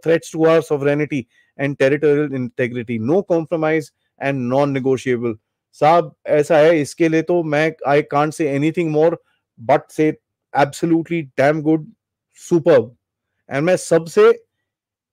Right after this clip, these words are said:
एक ही चीज दोबारा रिक्वेस्ट करूंगा गाइस, I really want you to flood the comments by saying, "We stand together।" क्योंकि देखिए ये चीजें मैं आपको बोलता हूं लिखने के लिए so that we all believe this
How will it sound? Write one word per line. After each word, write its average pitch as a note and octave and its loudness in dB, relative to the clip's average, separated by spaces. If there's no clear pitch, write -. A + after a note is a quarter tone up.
एक F3+ 4
ही G#3+ -2
चीज G#3+ -4
दोबारा D#3+ 2
रिक्वेस्ट F3 0
करूंगा E3+ 0
गाइस, E3 2
I D3 2
really D#3+ 0
want F3+ -2
you F3 -8
to F#3 -4
flood E3 0
the F3 -2
comments D#3 -4
by D3+ 0
saying, D#3+ -4
"We G3 -2
stand E3 0
together।" C#3 2
क्योंकि E3 -2
देखिए F#3 2
ये F#3 2
चीजें F#3+ -4
मैं F#3+ 0
आपको F#3 0
बोलता D3+ 0
हूं F3+ 4
लिखने E3+ -4
के E3+ -8
लिए F#3+ 2
so F#3+ -4
that F3 0
we D#3 -4
all F3 4
believe C#3 -4
this C3 -10